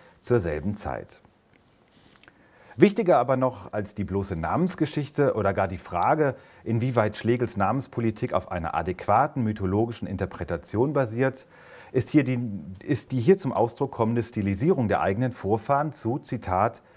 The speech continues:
„kriegerischen Helden und Adelsvölkern“. Denn wie ich im Folgenden zeigen möchte, steht das Motiv des Krieger-, Ritter- und Heldentums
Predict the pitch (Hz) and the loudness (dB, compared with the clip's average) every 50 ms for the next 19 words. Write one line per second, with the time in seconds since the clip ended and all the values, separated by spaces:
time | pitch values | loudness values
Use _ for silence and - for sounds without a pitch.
0 | - - - - _ - - 170 185 220 202 180 175 - 190 165 110 92 101 98 | -20 -20 -20 -20 _ 2 4 4 4 4 2 0 -2 -2 -2 0 0 2 2 2
1 | 95 110 135 147 160 117 135 139 139 107 101 90 - - - 82 78 76 - 73 | 2 2 0 0 2 2 4 4 4 2 0 -4 -6 -8 -6 -6 -6 -6 -8 -10
2 | 67 60 - - - _ _ _ _ _ _ _ _ _ _ _ _ _ _ _ | -12 -12 -16 -20 -20 _ _ _ _ _ _ _ _ _ _ _ _ _ _ _
3 | - - - - - - 139 147 143 180 202 202 175 147 - 180 196 196 170 131 | -20 -20 -20 -20 2 4 4 6 6 2 2 0 0 2 4 4 4 4 2 0
4 | 113 - - 107 104 104 101 98 101 107 104 - - 147 156 151 - - - - | -2 -2 0 2 2 2 2 0 -2 -2 -2 -2 0 0 0 0 -4 -10 -20 -20
5 | - - - 131 120 - 110 - - 107 98 - - - 175 185 170 - - 98 | -4 0 2 4 4 4 2 2 -2 -4 -4 -4 -2 -2 0 0 -2 -2 -2 -2
6 | 92 87 - - - - 117 139 175 175 175 156 117 101 135 - - 107 98 101 | -2 -2 -4 -8 -2 2 2 4 6 6 6 6 6 2 -2 -4 -2 -4 -4 -4
7 | 90 87 107 117 131 139 160 - - 160 165 165 160 - - | -4 -2 0 0 0 -2 -4 -4 -2 0 0 0 0 -4 -10